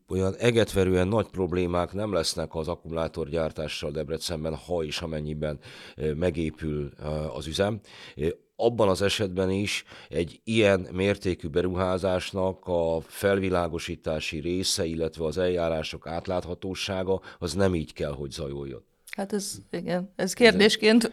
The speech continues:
Speaker 2: volt, de hogy meg erősítsen
Speaker 1: Nem,
Speaker 2: meg
Speaker 1: mert azt
Speaker 2: minket
Speaker 1: mondom,
Speaker 2: ebben.
Speaker 1: hogy, hogy,
Speaker 2: Mhm.
Speaker 1: hogy akkor ezt megállapíthatjuk-e rezüméként,
Speaker 2: Mhm.
Speaker 1: hogy még, még hogyha a lehető legjobban sül el minden, akkor sem így kommunikálunk egy beruházást,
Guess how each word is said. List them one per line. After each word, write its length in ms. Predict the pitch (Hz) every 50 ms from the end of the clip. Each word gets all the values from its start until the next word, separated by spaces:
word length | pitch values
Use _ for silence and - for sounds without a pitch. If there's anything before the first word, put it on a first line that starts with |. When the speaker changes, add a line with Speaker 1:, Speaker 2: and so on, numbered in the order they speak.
| - 233
Speaker 2:
volt, 200 | 226 233 226 190
de 80 | 196
hogy 100 | 214 214 208
meg 160 | 214 208 -
erősítsen 520 | - 208 196 185 180 - - - - 185
Speaker 1:
Nem, 100 | 185 151
Speaker 2:
meg 80 | 139 135
Speaker 1:
mert 80 | 165 156
azt 80 | - -
Speaker 2:
minket 200 | 135 127 131 135
Speaker 1:
mondom, 160 | 127 131 135 -
Speaker 2:
ebben. 80 | 135 139
Speaker 1:
hogy, 100 | 135 131 -
hogy, 100 | - -
Speaker 2:
Mhm. 100 | 208 -
Speaker 1:
hogy 140 | 131 131 123
akkor 280 | 131 127 120 - 131 120
ezt 160 | 117 117 -
megállapíthatjuk-e 840 | 131 123 113 113 110 110 104 104 101 101 110 104 - 110 95 - 107
rezüméként, 800 | 101 107 104 - 95 92 87 87 85 92 104 92 82 78 73 -
Speaker 2:
Mhm. 100 | 87 -
Speaker 1:
hogy 260 | 73 78 - - 117
még, 220 | 131 131 127 120 117
még 240 | 127 131 131 117 -
hogyha 280 | 113 117 - 95 113
a 40 | 110
lehető 500 | 117 127 123 117 113 104 - - 104 101
legjobban 480 | 107 110 101 92 95 92 82 90 90 85
sül 280 | - - 107 95 90
el 120 | 85 80 80
minden, 460 | 95 107 117 117 120 120 117 - - -
akkor 360 | 110 113 - - - 101 90
sem 280 | - - 95 87 85
így 260 | 90 90 87 82 78 -
kommunikálunk 760 | - 92 90 92 98 101 98 - 113 110 113 120 123 - -
egy 100 | 110 110
beruházást, 640 | 117 113 113 104 101 101 98 90 98 90 90 - -